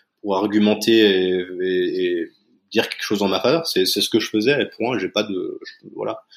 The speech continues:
Et puis l'autre, l'autre problème, c'est que je publie jamais vraiment parce que, euh, le risque de faire ça, c'est de se retrouver avec des gens qui ont dix-huit ans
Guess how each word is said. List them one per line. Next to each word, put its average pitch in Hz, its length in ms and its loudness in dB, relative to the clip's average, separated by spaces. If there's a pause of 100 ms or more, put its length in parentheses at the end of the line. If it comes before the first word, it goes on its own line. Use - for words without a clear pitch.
(420)
Et - 60 -4
puis 110 120 -4
l'autre, 127 180 4
l'autre 135 160 4
problème, 160 260 4
c'est 107 120 -2
que - 80 -6
je - 100 -10
publie 110 260 -6
jamais 131 340 2
vraiment 120 360 2
parce 107 220 -2
que, 107 100 -2
euh, 98 320 0 (840)
le 104 120 2
risque 147 320 2
de 104 120 2
faire 107 220 0
ça, 143 380 0 (260)
c'est - 140 -4
de 104 60 -4
se - 100 0
retrouver 117 400 2
avec 113 220 4
des 110 100 4
gens 123 180 2
qui 117 120 -4
ont 101 60 2
dix-huit 120 420 -6
ans 139 240 -2